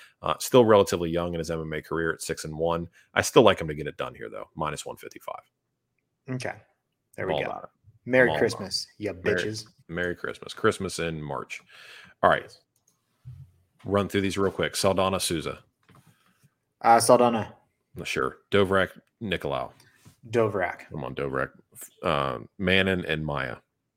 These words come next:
Speaker 2: Manon by murder.
Speaker 1: Manon murder, yeah. Uh, Kazriv and Tulian.
Speaker 2: Uh, Kazriv.
Speaker 1: Yeah, I'm on Kazriv as well. Uh, Denai Battergel and Chris Gutierrez.
Speaker 2: Mm, that one's tough, dude.
Speaker 1: Yeah.
Speaker 2: I,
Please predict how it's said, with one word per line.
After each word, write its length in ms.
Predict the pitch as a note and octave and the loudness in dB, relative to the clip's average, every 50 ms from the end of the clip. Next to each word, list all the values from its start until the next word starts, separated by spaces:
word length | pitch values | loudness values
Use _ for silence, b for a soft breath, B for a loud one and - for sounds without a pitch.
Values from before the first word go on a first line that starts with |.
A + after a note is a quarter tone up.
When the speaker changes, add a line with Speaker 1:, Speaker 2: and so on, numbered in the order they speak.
| _ _ | _ _
Speaker 2:
Manon 440 | B2 G#2+ G#2 G#2 G#2 G#2 G#2 G2+ G2 | -12 -8 -4 -4 -2 -2 -4 -4 -4
by 120 | G2 F#2+ | -6 -6
murder. 420 | F#2+ F#2 F#2 F2+ F2 E2 E2 - _ - | -6 -6 -6 -6 -6 -8 -10 -12 _ -14
Speaker 1:
Manon 380 | D2+ C#2 C2 C2 C2 B1+ C2+ C#2 | -10 -8 -8 -8 -8 -8 -8 -8
murder, 300 | B1+ C2 C#2 C2+ C#2 C#2 | -6 -6 -6 -4 -4 -4
yeah. 220 | C#2 D2+ D2 D2 - B B B B B B B | -4 -4 -4 -4 -6 B B B B B B B
Uh, 140 | F2 E2+ E2 | 2 2 2
Kazriv 460 | - - F2+ E2+ F#2+ G2+ G2+ G#2+ G2 | 2 0 -4 2 4 4 6 6 4
and 100 | F#2 E2+ | 2 0
Tulian. 440 | - - F#2 F2 E2+ C#2+ C2+ C#2 C#2+ _ _ _ _ _ _ _ _ _ - _ _ _ _ - - | 0 0 0 0 0 -2 -4 -8 -12 _ _ _ _ _ _ _ _ _ -20 _ _ _ _ -6 -2
Speaker 2:
Uh, 480 | G#2+ G#2+ G#2+ G#2 G#2 G#2 G#2 G2+ G2 | 0 2 2 2 2 2 0 0 -2
Kazriv. 540 | - - A2 G2+ G#2 A2 G#2 G2+ F#2+ F#2+ - _ _ - | -4 -6 -6 -4 -2 -2 -2 -2 -4 -6 -12 _ _ -14
Speaker 1:
Yeah, 180 | - F2 C#2 | -8 -6 -6
I'm 80 | C#2+ D2 | -6 -6
on 80 | C#2+ - | -8 -10
Kazriv 340 | - - - D2+ D2+ C#2 | -10 -10 -8 -6 -6 -6
as 80 | C#2+ D2 | -6 -6
well. 320 | D#2+ D#2 D2+ D2 D2 - B B B B B B B | -4 -4 -2 -2 -4 -6 B B B B B B B
Uh, 80 | - E2+ | -6 -2
Denai 360 | E2+ F#2 F2 F2+ F2+ F#2 F2 | 0 0 4 6 6 6 6
Battergel 600 | E2+ F2+ F2 F2 E2 F2+ F#2+ F#2 F2+ F2+ F#2+ - | 6 4 4 4 2 2 2 2 4 2 2 2
and 260 | E2 D#2+ D#2+ D#2+ - - _ _ - | 0 -2 -2 -4 -8 -10 _ _ -12
Chris 260 | - - G#2 F#2+ - | -6 0 0 0 0
Gutierrez. 720 | - - F2+ E2 D#2 D#2+ D#2+ D#2 C#2+ A#1 G#1+ - - - - - - - _ _ _ _ _ _ - | 0 -2 -2 -2 0 -2 -2 -2 -2 -4 -6 -8 -12 -14 -18 -20 -20 -20 _ _ _ _ _ _ -10
Speaker 2:
Mm, 420 | A#2+ A2+ A2 G#2+ G2+ G2 F#2+ F2 D#2+ - _ - | -8 -6 -6 -6 -6 -8 -10 -12 -16 -20 _ -14
that 200 | - G2+ G2+ A2 | -12 -8 -8 -6
one's 200 | A2 G2+ F#2+ - | -8 -8 -10 -12
tough, 440 | - - - F#2+ F#2 F2+ - - - | -12 -10 -8 -6 -6 -6 -6 -8 -14
dude. 440 | - - E2+ E2+ E2+ E2+ F2+ F2+ - - | -12 -12 -10 -10 -10 -12 -14 -18 -12 -10
Speaker 1:
Yeah. 140 | C2+ A#1+ A1 | -8 -8 -8
Speaker 2:
I, 120 | G2+ G#2 | -8 -12